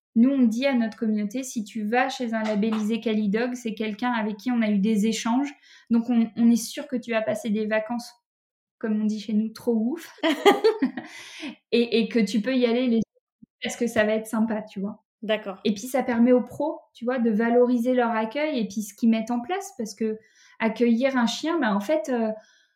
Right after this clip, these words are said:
Speaker 1: tous les hébergeurs le font pas, euh, loin de là. Donc, quand on le fait et qu'on le fait bien, bah, autant l'afficher, tu vois, et, euh, et porter, euh, fièrement, euh, le label Calidog.
Speaker 2: Est-ce qu'en tant qu'hébergeur, on a un petit macaron, on a quelque chose pour l'afficher dans l'établissement aussi ?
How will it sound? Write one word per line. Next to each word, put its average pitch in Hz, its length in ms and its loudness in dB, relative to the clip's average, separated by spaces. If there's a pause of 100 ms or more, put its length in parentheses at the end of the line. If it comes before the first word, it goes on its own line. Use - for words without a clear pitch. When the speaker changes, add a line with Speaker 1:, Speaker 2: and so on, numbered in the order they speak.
(500)
Speaker 1:
tous 302 140 0
les 262 220 4
hébergeurs 240 420 2
le 240 100 2
font 226 220 0
pas, 311 220 -4 (520)
euh, 208 220 0
loin 226 240 2
de 226 120 4
là. 247 260 -6 (180)
Donc, 196 200 -2
quand 262 140 0 (100)
on 247 80 2
le 233 80 2
fait 262 340 -2
et 226 80 -2
qu'on 254 120 -2
le 247 40 0
fait 233 180 -2
bien, 214 300 -4 (160)
bah, 196 320 -2
autant 240 360 -2
l'afficher, 226 680 -4
tu - 160 -16
vois, 226 360 -10
et, 214 220 -2
euh, 208 120 -4
et 202 180 -4
porter, 247 460 -6
euh, 202 160 -2
fièrement, 214 560 -2 (100)
euh, 208 100 -4
le 208 180 0
label 202 360 -2
Calidog. 196 500 -4 (420)
Speaker 2:
Est-ce 226 180 -4
qu'en 226 300 2
tant 214 180 -2
qu'hébergeur, 214 560 -2
on 240 140 -4
a 202 60 -2
un 196 140 -4
petit 196 200 -10
macaron, 208 440 -6
on 254 120 -4
a 214 100 -4
quelque 202 300 -8
chose 254 260 -8
pour 220 140 -8
l'afficher 202 480 -8
dans 208 140 -6
l'établissement 208 800 -8
aussi ? 220 280 -10